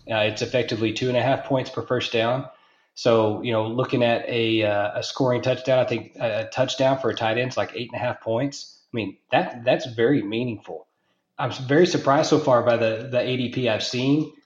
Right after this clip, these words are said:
on, on the Scott Fishbowl mocks that it hasn't really lined up with the scoring to this point. Josh Hernsmeyer, Frisco Josh on Twitter, had some really good points last week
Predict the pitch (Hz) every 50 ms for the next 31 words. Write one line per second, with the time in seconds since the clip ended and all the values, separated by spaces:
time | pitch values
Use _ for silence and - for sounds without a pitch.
0 | _ _ _ 117 113 113 113 110 107 104 107 107 104 98 104 104 95 - - -
1 | - 120 113 - - 135 110 - - 120 110 107 113 113 117 127 - - - -
2 | - - - - - _ _ - _ - 113 107 107 107 - - - - - -
3 | 127 127 127 123 139 127 117 - - - - 135 131 139 156 147 - 123 127 135
4 | 143 139 131 151 170 165 160 147 - - 117 - - - - 135 151 175 151 107
5 | 98 - - 113 107 104 - - - 117 113 104 104 101 - - - _ _ _
6 | _ _ _ - 127 117 139 135 131 127 - - 147 147 143 - 123 117 110 110
7 | 107 107 110 107 - - - 147 - - - 135 113 127 110 113 123 131 - 113
8 | 98 - - 139 123 117 98 117 123 - - 113 110 104 113 120 127 127 131 117
9 | - 131 117 110 - 117 120 117 117 117 - 120 110 110 110 110 - - 113 110
10 | 110 110 110 -